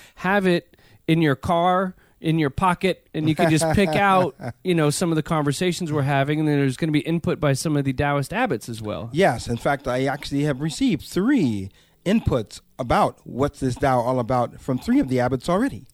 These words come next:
Speaker 1: Wonderful. Wonderful, wonderful.
Speaker 2: So, previews of coming attractions.
Speaker 1: So things, things are moving forward here.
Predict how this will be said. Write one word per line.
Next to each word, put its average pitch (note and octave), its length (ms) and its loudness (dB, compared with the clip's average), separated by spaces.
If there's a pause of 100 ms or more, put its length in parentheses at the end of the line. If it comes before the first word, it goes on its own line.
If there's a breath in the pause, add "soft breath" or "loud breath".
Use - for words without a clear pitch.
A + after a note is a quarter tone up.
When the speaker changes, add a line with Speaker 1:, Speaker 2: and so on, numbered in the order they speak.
Speaker 1:
Wonderful. D4 460 0 (160)
Wonderful, C#4+ 400 0
wonderful. B2 640 2
Speaker 2:
So, - 60 -6
previews A3 420 4
of B2+ 140 0
coming G#3 340 0
attractions. B2 680 -6
Speaker 1:
So B2 200 0
things, G#3+ 380 2
things A3+ 280 0
are G3 100 6
moving G3 380 2
forward E3+ 460 2
here. B2+ 240 0